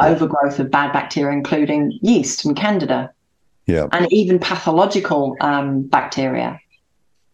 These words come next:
Speaker 2: You know,
Speaker 1: Mm-hmm.
Speaker 2: like your Clostridium difficile of this world.
Speaker 1: Okay.
Speaker 2: Um, y-, as I say, your migraine and Raynaud's, and then your caffeine intake. But the caffeine only ca-, cut,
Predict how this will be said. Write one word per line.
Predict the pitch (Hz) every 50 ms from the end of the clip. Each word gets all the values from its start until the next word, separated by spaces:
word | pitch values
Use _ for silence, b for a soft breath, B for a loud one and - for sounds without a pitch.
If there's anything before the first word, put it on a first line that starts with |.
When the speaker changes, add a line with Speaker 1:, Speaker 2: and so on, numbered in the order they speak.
| _ _ _ _ _ _ _ - - - _ _ _ _ _ _ _ _ _ _ _ _
Speaker 2:
You | - 165 -
know, | 135
Speaker 1:
Mm-hmm. | - -
Speaker 2:
like | 143 - -
your | - - - -
Clostridium | 170 165 - - 165 151 147 147 143 143 135
difficile | 143 143 - 160 - - 160 156 143
of | 143 139
this | - - 135 - -
world. | 135 135 135 131 131 127 - - _ _ _ _ _ _ _ _ _ _ _ _ _ _ _ _ _ _ _ _ -
Speaker 1:
Okay. | - - 85 170
Speaker 2:
Um, | 165 160 156 160 160 156 156 156 156 156 156 160 160 151 147 - 139 -
y-, | - - -
as | 156 165 156
I | 156
say, | 147 - 160 160 160
your | 151
migraine | 147 156 156 156 165 151 147 143
and | 143 143
Raynaud's, | 160 175 185 190 190 185 180 185 180 175 - -
and | - 151 147 147
then | 147 143 143
your | 143 143 -
caffeine | - 143 - - 139 139 139
intake. | 135 135 131 131 - 127 120 123 - - -
But | 156 - - -
the | 151
caffeine | - - 170 175 170 - 160 156 156 151
only | 147 151 156 151 151 151 147
ca-, | - - - - - -
cut, | - - 147 - -